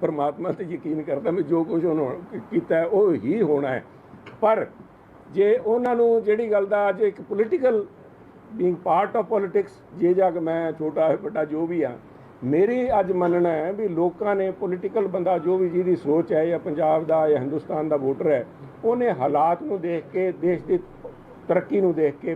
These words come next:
ਪੰਜਾਬ ਦਾ ਭਲਾ ਕਿਹੜੇ ਪਾਸੇ ਹੈ, ਉਹਦੇ ਬਾਅਦ ਦੇਖ ਕੇ ਫੈਸਲਾ ਲੈਣਗੇ।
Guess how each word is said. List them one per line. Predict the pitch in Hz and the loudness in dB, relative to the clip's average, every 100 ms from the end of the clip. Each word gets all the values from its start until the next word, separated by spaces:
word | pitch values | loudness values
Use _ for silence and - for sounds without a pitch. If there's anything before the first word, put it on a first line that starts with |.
| - | -6
ਪੰਜਾਬ | 151 160 156 165 | -4 0 0 2
ਦਾ | 175 | 0
ਭਲਾ | 175 139 131 | -2 -2 -4
ਕਿਹੜੇ | 131 170 175 | -2 -2 -2
ਪਾਸੇ | 160 135 151 | -2 -4 -4
ਹੈ, | 123 - - - | -6 -8 -14 -2
ਉਹਦੇ | 240 240 | 2 2
ਬਾਅਦ | 185 180 151 - 208 | 4 2 0 -6 -4
ਦੇਖ | 165 156 | -2 -2
ਕੇ | 240 | -4
ਫੈਸਲਾ | 131 139 202 165 143 | -2 -2 0 0 2
ਲੈਣਗੇ। | 135 165 190 | 0 0 -2